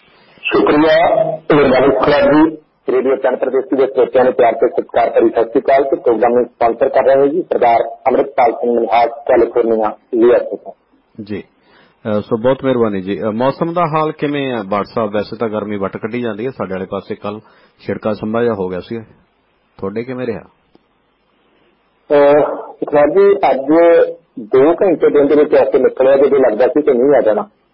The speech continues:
Speaker 2: ਜੀ।
Speaker 1: ਥੋੜ੍ਹਾ ਜਿਹਾ ਝੜ ਹੋ ਗਿਆ ਸੀ, ਬੱਦਲ ਆ ਗਿਆ ਸੀ ਤੇ ਸੂਰਜ ਡੁੱਬ ਗਿਆ ਸੀ, ਪਰ ਉਹਦੇ ਤੋਂ ਬਾਅਦ ਸ਼ਾਮ ਜਿਹੜੀ ਇੱਕ ਵਾਰ ਫੇਰ ਜਿਹੜੀ ਉਹ ਕਾਫੀ ਗਰਮ ਸੀ। ਤੇ ਲੱਗਦਾ ਤਾਂ ਹੈ ਕਿ ਆਉਣ ਵਾਲੇ ਦਿਨਾਂ ਦੇ ਵਿੱਚ ਸ਼ਾਇਦ, ਅਹ, ਮੌਸਮ ਜਿਹੜਾ ਉਹ ਥੋੜ੍ਹਾ ਜਿਹਾ ਤਬਦੀਲ ਹੋਏਗਾ, ਪਰ ਜੇ ਮੌਸਮ ਤਬਦੀਲ ਹੁੰਦਾ, ਗਰਮੀ ਘਟਦੀ ਹੈ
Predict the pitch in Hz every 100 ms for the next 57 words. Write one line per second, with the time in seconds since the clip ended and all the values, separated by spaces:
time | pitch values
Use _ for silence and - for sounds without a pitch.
0 | _ _ 110 107 - _ _ _ - -
1 | 156 160 165 165 143 117 127 135 147 -
2 | 151 127 - 135 135 143 - - - 135
3 | 120 131 131 143 - - 131 113 131 117
4 | 110 135 131 160 151 143 151 156 156 131
5 | 127 - - 120 135 147 151 - 127 127
6 | - - 127 139 143 139 147 160 - 131
7 | 120 113 117 147 160 _ _ _ _ _
8 | _ 147 127 120 123 170 175 160 160 170
9 | 151 151 147 139 139 139 139 - 131 123
10 | 131 139 127 123 _ 131 123 117 120 120
11 | 120 147 147 151 143 131 143 - 131 143
12 | - 123 113 127 123 131 147 - - _
13 | _ _ 147 139 - 135 131 170 170 160
14 | 156 165 156 156 160 160 - - 104 131
15 | 127 165 196 180 123 147 143